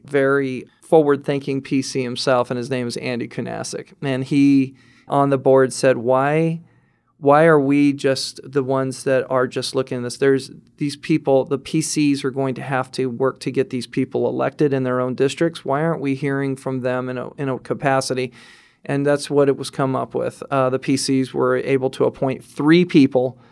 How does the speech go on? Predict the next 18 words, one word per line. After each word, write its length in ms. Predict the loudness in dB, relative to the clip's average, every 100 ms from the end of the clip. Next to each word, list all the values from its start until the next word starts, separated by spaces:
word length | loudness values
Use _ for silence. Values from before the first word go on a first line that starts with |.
| _ _ -4
uh, 220 | 0 0
for 180 | 0 0
board 380 | 4 4 4 0
consideration. 880 | -8 -4 -2 0 -2 -4 -8 -10 -18 _ _ _ _
And 480 | -2 0 0 0 -4 -10 _ _ _ _ _
that 340 | 2 4 4 0
should 380 | 4 6 6 2
work, 340 | 0 0 0
right? 380 | 0 2 0 -2
That 240 | 2 4
is 220 | 4 2 -4
the 80 |
people 380 | -4 -2 2 4
that 140 | 6 4
are 100 | 4
in 360 | 2 0 2
that 340 | 4 4 2 0
district. 640 | -2 0 -2 -2 -4